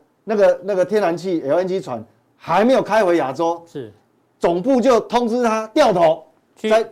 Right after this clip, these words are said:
Speaker 1: 再到欧洲去把它卖掉。
Speaker 2: 哦，因为欧洲靠好给嘛，对吧？
Speaker 1: 对，结果他，他可以赚一倍回来。
Speaker 2: 哎，红色这是荷兰哦，荷兰二十七哦。
Speaker 1: 对，很，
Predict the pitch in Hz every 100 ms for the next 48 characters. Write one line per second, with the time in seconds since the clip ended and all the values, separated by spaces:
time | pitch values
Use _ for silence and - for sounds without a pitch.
0 | _ 262 240 233 233 220 220 214 226 143
1 | 170 180 165 156 - 143 175 226 247 226
2 | 240 240 233 240 226 160 131 123 135 135
3 | 220 131 110 240 247 202 233 233 226 226
4 | - 233 190 160 233 196 135 123 113 95
5 | 170 - _ - 170 226 302 277 262 285
6 | 190 208 190 127 127 - 208 262 214 254
7 | 262 180 175 - 190 180 127 - 180 147
8 | 135